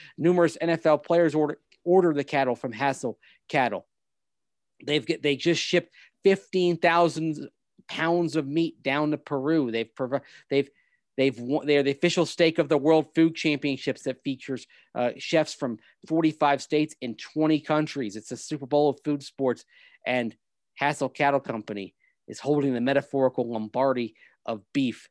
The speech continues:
So make sure you check out Hassel Cattle Company, H A S S E L L, cattle company dot com, and use that magical code D N V R ten for ten percent off your order of steak,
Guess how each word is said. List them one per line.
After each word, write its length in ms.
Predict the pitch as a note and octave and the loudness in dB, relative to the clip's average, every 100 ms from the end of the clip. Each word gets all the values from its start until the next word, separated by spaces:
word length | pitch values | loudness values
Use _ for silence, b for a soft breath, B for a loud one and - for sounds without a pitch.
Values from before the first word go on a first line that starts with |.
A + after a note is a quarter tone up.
| _ | _
So 200 | - B2 | -10 -6
make 220 | A#2 E3+ | -2 -2
sure 160 | - E3 | 0 -2
you 80 | C#3+ | 0
check 180 | D#3 C#3 | 0 0
out 140 | A2+ | -2
Hassel 380 | - G#3 A3 D#3+ | 0 0 2 -2
Cattle 320 | - C#3+ B2 | 2 2 2
Company, 400 | B2 A2 G#2 G#2 | -2 -8 -8 -2
H 200 | D#3+ - | -2 0
A 180 | C#3 - | 0 0
S 260 | C#3+ C#3 C#3+ | -2 -2 -2
S 220 | B2 - | -4 -6
E 220 | D3 D#3+ D#3+ | -8 -6 -4
L 200 | D3+ D3 C#3+ | -2 -2 0
L, 240 | C#3+ B2 | -2 -2
cattle 320 | - D#3 D3+ | 0 0 0
company 360 | - C#3+ B2+ C3 | -2 -4 -4 -2
dot 240 | D#3+ D#3 | 0 0
com, 280 | E3 D3+ C#3 B B B B | 0 0 0 B B B B
and 100 | C#3+ | 0
use 140 | D#3 | 2
that 160 | D#3+ C3 | 2 2
magical 420 | C#3 D#3 - D3 | 2 0 -2 -4
code 240 | - D3 B2 | 0 0 2
D 140 | D#3 | 2
N 100 | D3+ | 2
V 140 | D3 | 2
R 160 | D#3 D3+ | 2 2
ten 240 | - D#3 | 0 -2
for 100 | C#3+ | -4
ten 240 | C3+ F#3 F3+ | -4 -2 -2
percent 420 | E3+ - D3+ A2+ b b b | -4 -2 -2 -2 b b b
off 260 | - B2 - | -2 -2 -2
your 100 | C3+ | -4
order 300 | B2+ B2 A#2 | -2 -2 -4
of 100 | F2+ | -8
steak, 540 | - - C3 B2 - | -14 -2 0 0 -6